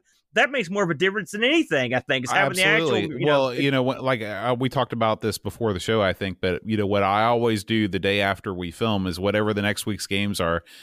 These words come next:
Speaker 2: it's Saturday morning, I get up at five thirty and I, oh, I pour myself a cup of coffee and I open up Hall of Light on my iPad where they have the full scan of the manual.
Speaker 1: Yeah.
Speaker 2: On Lemon, they've got the text files, and like you said,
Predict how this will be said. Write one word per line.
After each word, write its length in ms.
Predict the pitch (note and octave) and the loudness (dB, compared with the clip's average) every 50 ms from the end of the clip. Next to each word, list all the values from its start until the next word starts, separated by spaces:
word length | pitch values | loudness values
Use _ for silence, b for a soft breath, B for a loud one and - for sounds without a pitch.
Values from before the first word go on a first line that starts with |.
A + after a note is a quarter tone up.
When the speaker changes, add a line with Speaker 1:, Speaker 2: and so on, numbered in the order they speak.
| B B B | B B B
Speaker 2:
it's 160 | A#2 G#2+ - | -4 -2 -2
Saturday 400 | - - B2+ B2+ B2+ B2+ B2+ B2 | -2 0 2 2 4 4 2 2
morning, 340 | A#2+ A#2 A2+ A2 A2 G#2+ G#2 | 2 2 2 2 2 0 0
I 120 | G2+ G2 | 0 -2
get 200 | F#2+ F2+ A2 G#2+ | 0 0 -2 -2
up 140 | A2 G#2+ - | -2 -2 -4
at 100 | - - | -8 -8
five 300 | - - A2 G#2+ G#2+ G2 | -4 -2 0 0 0 -2
thirty 420 | - - G#2 G2 F#2 F#2 F2+ F2 - b b b b b b | -2 -2 0 0 0 -2 -4 -6 -10 b b b b b b
and 120 | G#2+ G#2+ | -2 0
I, 160 | G#2+ G#2+ A#2 - | 0 -2 -2 -4
oh, 240 | - B2+ B2+ B2+ B2 - | -4 -2 -2 -2 -2 -2
I 120 | A2 G#2+ | -2 -4
pour 240 | - - - C#3+ C#3 | -2 -2 -2 0 0
myself 340 | C#3 C3 - C#3+ C3+ B2 - | 0 0 0 0 -2 -2 -2
a 60 | A2+ | -4
cup 180 | - C3+ - | -2 -2 -2
of 80 | - A2 | -2 -4
coffee 420 | - B2 A#2 A#2+ A#2 - C3 B2 | -2 0 0 0 0 0 -2 -2
and 80 | A#2+ G#2+ G2 | 0 0 2
I 140 | G#2 G#2+ G#2+ | 2 2 2
open 300 | A2 A#2 A2+ - A2+ G#2+ | 2 0 0 0 0 0
up 200 | A2 G#2 - _ _ - | 0 -2 -4 _ _ -8
Hall 260 | - - A#2 A2+ A2 | -2 0 2 2 2
of 120 | A2 G2+ | 0 0
Light 200 | G2+ G#2+ G#2 F#2+ | 0 0 2 2
on 100 | F#2 F2+ | 0 0
my 300 | F2 E2+ D#2+ D2+ F2+ G2 | -2 -2 0 0 0 0
iPad 260 | G#2 - G2+ F2 D#2+ D2+ | -2 -2 -2 -4 -4 -4
where 100 | D#2+ E2+ | -4 -4
they 80 | F2 | -2
have 160 | F#2 G#2+ G#2 E2+ | -2 -2 -4 -4
the 80 | F#2+ | -6
full 320 | - - - C#3 C3+ B2+ A2+ | -10 -6 -2 -2 0 0 0
scan 540 | - - - - C3 B2 A#2 A2+ G#2+ G2 | 0 -2 -2 0 0 0 0 0 0 0
of 100 | F#2+ F2+ | -2 -2
the 80 | E2+ E2+ | -4 -4
manual. 400 | E2+ D#2+ D2+ C#2 C2 C2 C2 - B B B B | -4 -4 -6 -6 -8 -12 -14 -16 B B B B
Speaker 1:
Yeah. 220 | C3 B2+ A#2+ A#2 | -2 0 0 0
Speaker 2:
On 180 | A#2+ A2+ A#2 C3 | 0 0 0 2
Lemon, 340 | F3 G3 G3+ F3+ C#3+ A#2+ | 2 2 2 2 2 2
they've 180 | A2 A2 A2 F#2+ | 2 0 0 0
got 180 | - G#2 G2 - | 0 -2 -2 -2
the 100 | - F2+ | -6 -10
text 400 | - - - E3+ E3+ - - - | -6 -2 -2 -2 0 -2 -4 -2
files, 380 | B2 G#2 F#2+ F#2+ F#2 F2+ E2+ | 0 2 2 2 2 0 -2
and 100 | F#2 F2+ | -2 -4
like 160 | F2+ F#2 F2 | -4 -4 -4
you 80 | - G2 | -4 -6
said, 280 | - - G2+ F2+ E2 | -4 -2 -2 -2 -2